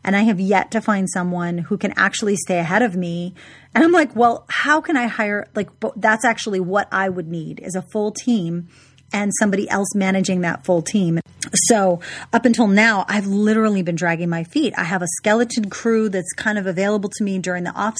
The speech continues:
season. And when I launch, I bring other people in to do things for me if I need them. But often I do like doing them alone only because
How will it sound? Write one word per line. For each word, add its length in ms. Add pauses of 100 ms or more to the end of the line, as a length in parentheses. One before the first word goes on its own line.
season. 420 (260)
And 120
when 80
I 100
launch, 540
I 80
bring 340
other 240
people 360
in 160
to 80
do 200
things 300 (100)
for 220
me 260
if 180
I 120
need 260
them. 240 (480)
But 400
often 640 (420)
I 260
do 360
like 540
doing 400
them 260
alone 600
only 180
because 340